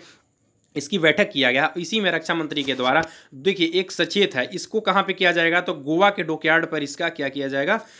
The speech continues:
इसकी स्थापना किया जाएगा। और दो जो इंटरसेप्टर जो हैं, ये दो इंटरसेप्टर हैं। एक का नाम है फ़ोर फिफ्टी सी, अ,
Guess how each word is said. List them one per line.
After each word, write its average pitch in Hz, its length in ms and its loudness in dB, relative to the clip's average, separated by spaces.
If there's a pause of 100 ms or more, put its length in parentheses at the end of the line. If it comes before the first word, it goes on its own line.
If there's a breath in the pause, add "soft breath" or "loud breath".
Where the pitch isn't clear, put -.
(140 loud breath)
इसकी 185 200 -6
स्थापना 147 360 -2
किया 117 220 -4
जाएगा। 110 240 -4
और 170 280 0
दो 170 220 2
जो 202 100 2
इंटरसेप्टर 185 800 0
जो 160 180 0
हैं, 165 140 2
ये 175 160 0
दो 190 360 2
इंटरसेप्टर 143 540 -4
हैं। 107 140 -4 (320 loud breath)
एक 214 200 -2
का 185 100 4
नाम 180 220 4
है 196 80 2
फ़ोर 202 600 -4
फिफ्टी 190 520 -4
सी, 247 280 0
अ, 180 220 0